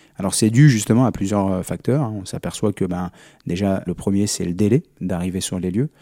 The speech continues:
Il faut savoir qu'en moyenne, en France, les secours y mettent en, environ treize à quatorze minutes pour arriver sur les lieux. Et que chaque minute de perdu, ben, c'est dix pour cent de chances de survie en moins. Donc ça laisse finalement t-, peu de chance. Il faudrait pouvoir intervenir dans les cinq premières minutes.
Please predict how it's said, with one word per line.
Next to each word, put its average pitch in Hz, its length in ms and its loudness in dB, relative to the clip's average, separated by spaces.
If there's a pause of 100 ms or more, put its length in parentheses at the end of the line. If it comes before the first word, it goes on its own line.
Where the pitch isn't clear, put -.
(380)
Il - 40 -20
faut - 80 -12
savoir 101 340 -4
qu'en 95 400 -2
moyenne, 98 340 0
en 95 60 -4
France, - 380 -6
les 90 80 -8
secours - 380 -4
y 101 60 -2
mettent 101 340 -4 (100)
en, 92 220 -8
environ 98 380 -6 (300)
treize 101 240 -2
à 98 60 0
quatorze 101 300 0
minutes 107 240 -2
pour 92 120 -4
arriver 92 180 -2
sur 95 160 -6
les 87 120 -6
lieux. 113 180 -8 (640)
Et 101 60 -2
que 107 160 2
chaque - 300 0
minute 127 240 6
de 117 80 4
perdu, 113 400 2
ben, 95 120 -4
c'est 95 180 -6
dix 107 140 -4
pour 104 140 -6
cent 110 140 -2
de 104 40 -6
chances 101 200 -4
de 98 60 0
survie 95 320 -4
en 90 80 -4
moins. 101 160 -4 (580)
Donc 92 160 -6
ça 92 120 -4
laisse 95 260 -4 (280)
finalement 98 320 -2
t-, - 140 -14 (180)
peu 117 120 4
de - 60 0
chance. 135 340 -2 (280)
Il - 60 -8
faudrait 98 260 -2
pouvoir 98 300 -2
intervenir 101 440 -2
dans 95 100 -2
les 87 80 -4
cinq 110 240 -2
premières 98 280 -2
minutes. 101 300 -4